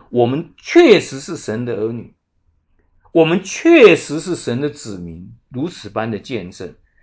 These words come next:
那这个见证呢，必须有根有基。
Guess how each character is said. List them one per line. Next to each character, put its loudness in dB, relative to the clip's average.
那 0
这 -4
个 2
见 0
证 0
呢， -6
必 -8
须 -12
有 -8
根 -2
有 -10
基。 -18